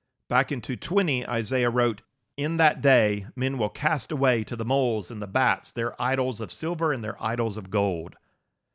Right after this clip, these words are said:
They cast away their idols in time of war to protect the precious metals of the statues.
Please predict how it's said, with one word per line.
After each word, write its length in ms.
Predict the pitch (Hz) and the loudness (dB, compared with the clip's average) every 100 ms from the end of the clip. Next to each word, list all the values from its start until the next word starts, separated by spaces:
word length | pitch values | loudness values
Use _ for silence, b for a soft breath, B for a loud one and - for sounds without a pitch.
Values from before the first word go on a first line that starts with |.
| _ _ _ | _ _ _
They 120 | 120 | -6
cast 360 | 113 160 202 - | -2 -2 -2 -2
away 240 | 131 139 | 0 2
their 200 | 127 117 | 2 2
idols 420 | 113 131 120 107 110 | 2 2 0 -2 -4
in 100 | 104 | -6
time 240 | 117 113 | -6 -4
of 120 | 104 | -4
war 240 | 131 131 110 | -2 -2 -2
to 140 | - | -8
protect 380 | - - 117 - | -14 -10 -10 -10
the 60 | |
precious 480 | - 123 107 110 - | -2 0 0 -2 -6
metals 440 | 113 120 117 107 107 | 0 2 2 0 -2
of 100 | 98 | -6
the 80 | |
statues. 720 | 92 139 135 - - - - | -2 2 2 0 -10 -16 -20